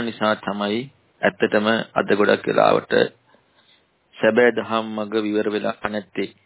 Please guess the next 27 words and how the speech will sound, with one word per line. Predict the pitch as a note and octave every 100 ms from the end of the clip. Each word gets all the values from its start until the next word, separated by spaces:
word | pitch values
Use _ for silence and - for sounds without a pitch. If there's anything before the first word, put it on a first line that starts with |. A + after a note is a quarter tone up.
| _ _ _ _ _ _ _
සැබෑ | - A#2 A#2 B2
දහම් | G#2+ G#2+ A2+
මඟ | A2+ A2+
ඉවර | G#2+ G#2+
කර | G#2+ _ - G#2
ගන්නට | - G2+ G2+ G#2 G2+ F#2+ -
නම් | G2 G2+ C3 - _
අපි | A2+ -
නිරවුල්-, | G2+ G2+ G#2 G2+ G#2
නිරවුල්ව | G#2+ G2 A2 B2+ C#3+ E3
මේ | A2
දහම | G2+ G2+ G#2
අධ්‍යයනය | G2 G#2 F#2+
කරන්නට | - F#2+ G2 G#2
වෙනවා. | G#2+ - G2+ - _ - - - - - - - - - - -
එහෙම | B2 B2+ C3
නිරවුල්ව | A2+ A#2 A#2+ A#2+ A2+
දහම | G#2+ A2+
අධ්‍යයනය | G2+ G2+ A2
කරනකොට | G#2 G#2+ A2 G#2 - B2 G#2+ - - - _ _ _ _ _ _ -
කියන | B2 C3
හැම | C#3 B2+ G#2+
දෙයක්ම | A2+ A#2 A#2 A2+ - B2
අපට | A#2 A2 - A2+ D#3
පැහැදිලි | - G#2+ G#2 G#2 A2
වෙන්නේ | A2 G#2+ G#2
නැහැ. | - F#2